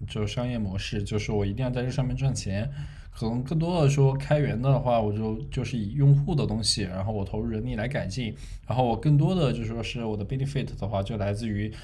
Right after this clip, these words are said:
由它带来的就说是 reputation，然后来推动我背后的就其余的一些商业项目。就比如说像 Grid 的话，像 Grid 它就说是 Grid 这个东西是开源的，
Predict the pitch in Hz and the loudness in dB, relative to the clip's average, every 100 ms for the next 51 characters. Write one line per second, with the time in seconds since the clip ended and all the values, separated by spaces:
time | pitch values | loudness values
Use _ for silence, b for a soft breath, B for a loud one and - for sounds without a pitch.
0 | B B 117 110 117 127 - 135 143 131 | B B -4 -2 -2 -2 2 4 4 4
1 | 107 110 110 107 107 113 107 113 113 120 | 2 -2 -4 -4 -6 -4 -6 -6 -8 -8
2 | 135 120 113 139 143 160 139 110 101 110 | -4 -4 -2 0 2 2 0 -2 -2 -2
3 | 107 104 135 131 139 98 - 143 139 156 | 0 0 0 2 2 2 2 6 8 6
4 | 120 104 107 - 113 117 120 123 110 107 | 2 2 -2 -2 -4 -2 -2 -2 -2 -2
5 | 117 123 120 - 139 104 - B B B | -2 -2 -2 2 2 2 -4 B B B
6 | - 143 123 113 131 123 147 139 147 143 | 2 4 4 2 0 4 4 6 6 6
7 | 117 107 104 113 104 98 B B B B | 6 4 4 6 6 4 B B B B
8 | - 139 139 151 131 120 135 135 139 135 | 4 6 8 6 6 6 8 10 10 8
9 | 127 120 120 135 190 147 110 123 131 185 | 4 2 2 6 6 6 4 2 4 4
10 | - - - 117 107 92 98 95 | 4 2 2 2 4 2 0 0